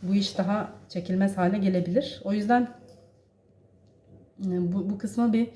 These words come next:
düzenlemek lazım. Yani sabah kalktığında o kişinin dokuzda, onda en geç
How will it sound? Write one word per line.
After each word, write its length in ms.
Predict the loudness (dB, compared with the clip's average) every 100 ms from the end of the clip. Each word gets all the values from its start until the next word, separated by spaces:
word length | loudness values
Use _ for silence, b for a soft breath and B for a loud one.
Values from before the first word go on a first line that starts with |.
| b b b b b b b -2
düzenlemek 600 | 2 4 4 4 2 0
lazım. 400 | -2 -2 -6 -6 -16 _ _ _ -10
Yani 380 | -6 -4 -4 -6 -12 -4
sabah 300 | 2 2 2
kalktığında 760 | 0 -2 0 4 4 4 2 0
o 40 |
kişinin 480 | -6 -6 -4 -2 -2
dokuzda, 440 | -4 -2 -2 0
onda 400 | 2 2 2 0
en 240 | -2 -2 2
geç 400 | 2 2 -4